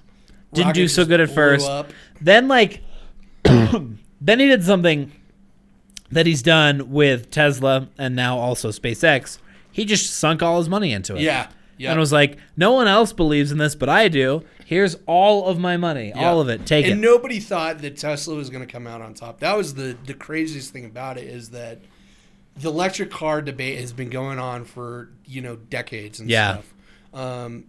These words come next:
Speaker 2: they tried doing it back in the nineties and stuff, failed. Um, and the idea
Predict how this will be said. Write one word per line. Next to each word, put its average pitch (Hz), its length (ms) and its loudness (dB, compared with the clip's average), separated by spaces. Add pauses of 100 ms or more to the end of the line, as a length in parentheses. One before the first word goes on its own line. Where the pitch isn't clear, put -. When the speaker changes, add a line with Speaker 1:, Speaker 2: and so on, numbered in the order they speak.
(100)
Speaker 2:
they 135 160 -14
tried 139 340 -10
doing 135 220 -10
it 117 140 -14
back 117 240 -14
in 120 100 -12
the 117 60 -14
nineties 113 500 -16
and 113 100 -18
stuff, 117 300 -16
failed. 113 600 -16 (440)
Um, 120 600 -16
and 120 560 -14 (1400)
the 156 260 -6
idea 170 720 2